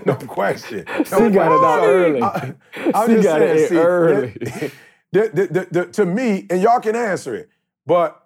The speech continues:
Speaker 1: the bigger challenge, and I'm not even talking about school, I'm talking about bullies,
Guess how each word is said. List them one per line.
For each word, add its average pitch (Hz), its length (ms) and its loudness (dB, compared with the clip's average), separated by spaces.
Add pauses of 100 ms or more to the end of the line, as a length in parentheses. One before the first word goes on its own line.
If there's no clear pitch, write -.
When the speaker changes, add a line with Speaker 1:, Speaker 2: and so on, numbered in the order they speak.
(120)
Speaker 1:
the 156 120 -2
bigger 220 380 -2
challenge, 143 520 -2
and 190 100 -8
I'm 226 120 -4
not 220 140 -4
even 170 200 -8
talking 165 320 -4
about 127 260 -4
school, 139 600 -4 (340)
I'm 185 140 -4
talking 139 360 -2
about 98 320 -6
bullies, 190 760 -2